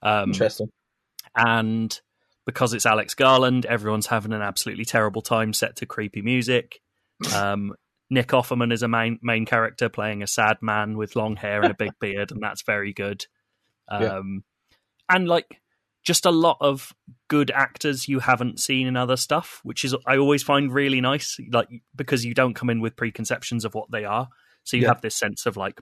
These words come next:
Speaker 1: meeting all these people and being like, "Oh, fuck, right, I'm learning about them." It's really,
Speaker 2: Nice.
Speaker 1: it's very good. It's very stylish as well. Like, a lot of, you can tell he's gotten well into the Ex Machina sort of, uh,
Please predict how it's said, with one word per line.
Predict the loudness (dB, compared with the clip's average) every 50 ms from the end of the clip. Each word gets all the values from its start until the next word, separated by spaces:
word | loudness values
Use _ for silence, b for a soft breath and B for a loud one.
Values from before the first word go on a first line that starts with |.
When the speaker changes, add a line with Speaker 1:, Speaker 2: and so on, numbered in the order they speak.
| -4 -2
Speaker 1:
meeting | 0 0 2 0 -2 -2
all | -2
these | -4 -4 -4
people | -2 -4 -4 -4 -6
and | -6 -6
being | -6 -6 -8
like, | -12 -14 -14 -14
"Oh, | -14 -14
fuck, | -8 -6 -6 -6 -6 _
right, | -2 -2 -2 -2 -4 -6
I'm | -6 -4 -4
learning | -4 -4 -4 -4 -6
about | -8 -8 -8 -8
them." | -8 -10 -10 -12 -18 _ _ _ _ _ _ _ -12 -10
It's | -10 -10 -4 0
really, | 0 2 2 0 -2
Speaker 2:
Nice. | -4 -8 -14 _ _ _ _ _ _ _ _ -8
Speaker 1:
it's | -8 -8 -6
very | -2 2 4 4 4 4 2
good. | 0 0 -2 -2 -6
It's | -10 -12 -4
very | 2 4 6 6 6 4 2
stylish | 0 -2 0 -2 -2 -4 -6 -8 -8 -8
as | -8 -8
well. | -8 -8 -8 -8 -4
Like, | -4 -4 -4 -4 -8 -6 -4
a | -2
lot | 0 2 4 4 4 4 2
of, | -2 -6 -6 -8 -16 -20 -20 _ _ _ _ _ _ _ _ _ _ _ _ _ _ _ _ _ _ _
you | -8 -6 -4
can | -2 -2 -2
tell | 2 4 6 6 6 4
he's | 2 -2 -4 -4 -6
gotten | -10 -14 -2 0 2 2 2 0 -2 0
well | 2 2 2 2 2
into | -2 -2 -2 -4 -6 -6 -8 -12 _ _ _ _ _
the | -4 -2 0 0
Ex | 0 -2 -2 -2
Machina | -2 -2 -2 -2 -4 -4 -4 -4 -4 -4
sort | -4 -4 -4 -4
of, | -6 -8 -10 -14 -18 b b b b b b b b b b b b b b b b b _ _ _ _
uh, | -4 -2 -2 -2 -2 -4 -6 -6